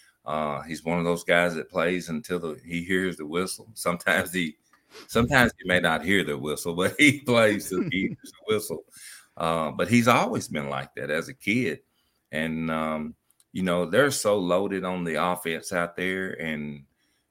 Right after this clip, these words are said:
for him to go in there, I, in his mind, he's the number one receiver, but, you know, and they may not see that. So, but the great thing for them is they got a number three receiver that acts like a number one. So, you know, and that's the mindset that he has.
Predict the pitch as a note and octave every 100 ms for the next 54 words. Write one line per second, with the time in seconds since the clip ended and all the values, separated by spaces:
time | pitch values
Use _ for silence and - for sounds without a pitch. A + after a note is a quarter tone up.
0 | - E2+ E2+ G2+ G#2 G2 F#2+ - E2 E2+
1 | F2 F2+ F2+ F2+ F2 F2 F2+ G2+ G2+ A#2+
2 | C3+ A#2+ F2 F2 F#2 G2 G#2+ A2 G#2+ G2
3 | E2+ F#2+ F2+ D2+ - G#2 G2 D#2 D2+ _
4 | _ _ _ - - F#2+ F2+ F2 E2+ F#2+
5 | A#2+ F2+ E2 C#2 - E2 D#2 D2 D2+ D2
6 | _ _ _ _ - - E2 D#2+ - _
7 | F#2+ F#2 F2 F#2 G2+ - F#2 F#2 - E2+
8 | G2 F#2+ E2 E2+ - F#2 F2+ F2+ E2+ F2
9 | F2 D#2 F#2 F#2+ D#2 - D2+ D#2 D#2+ D#2
10 | D2 B1 F2 E2 - D2+ - D2+ D#2+ D2+
11 | D2+ E2 C#2+ C2+ - D2 C#2 C2+ _ _
12 | _ _ - E2 D#2 D2+ D2+ F#2 - -
13 | D#2+ E2 D#2 - D2 C2 D2 D2+ D2+ D#2
14 | D2 B1+ - -